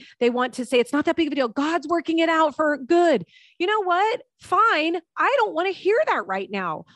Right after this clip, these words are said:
What I wanna hear is, "I see you. I validate you." That is, you are heartbroken because you lost your child. I can't make sense of that. I don't know how,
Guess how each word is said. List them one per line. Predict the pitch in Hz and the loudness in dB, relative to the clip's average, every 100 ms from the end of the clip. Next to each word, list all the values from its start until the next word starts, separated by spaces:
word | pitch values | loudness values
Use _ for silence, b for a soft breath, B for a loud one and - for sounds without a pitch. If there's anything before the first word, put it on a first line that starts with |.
| b | b
What | 277 381 | 2 4
I | |
wanna | 359 311 415 587 - | 4 2 2 2 -2
hear | - 254 226 | -4 0 0
is, | 226 233 233 240 - B B _ - | 2 2 2 0 -6 B B _ -2
"I | 214 214 214 214 214 - _ _ _ | 0 2 0 0 -4 -8 _ _ _
see | - - 202 | -10 -4 0
you. | 190 - | 0 0
I | 269 | -2
validate | 175 175 202 214 208 185 175 170 | -2 -2 0 0 -2 -4 -8 -8
you." | 180 165 160 | -8 -8 -4
That | 233 311 330 | -2 -2 -2
is, | 247 220 - _ 294 269 233 - b b - | -6 -6 -12 _ -20 -20 -20 -20 b b -4
you | 233 392 | 2 4
are | 320 | 2
heartbroken | 220 - 339 359 - 226 - 220 | -6 -6 -4 -4 -6 -8 -6 -6
because | 226 - 220 208 | -6 -8 -8 -4
you | 202 | -6
lost | 185 214 233 311 330 - - - b b b _ | -4 -6 -4 -6 -10 -14 -20 -20 b b b _
your | 208 226 220 233 226 226 226 _ _ _ | -4 -2 0 0 -2 -4 -8 _ _ _
child. | - - - 165 165 147 - - _ _ _ _ - | -18 -14 -10 -8 -8 -10 -16 -20 _ _ _ _ -6
I | 285 | -4
can't | - - 381 339 | -4 -6 -4 -2
make | 269 320 - - _ - | -2 -2 -4 -14 _ -18
sense | - 302 294 - | -8 -2 -2 -4
of | 240 190 | -8 -6
that. | 135 - - _ _ _ _ _ _ | -10 -12 -18 _ _ _ _ _ _
I | 269 | -2
don't | 302 349 359 | 2 2 0
know | 302 311 | -2 -6
how, | - - 285 190 - | -8 -14 -12 -12 -12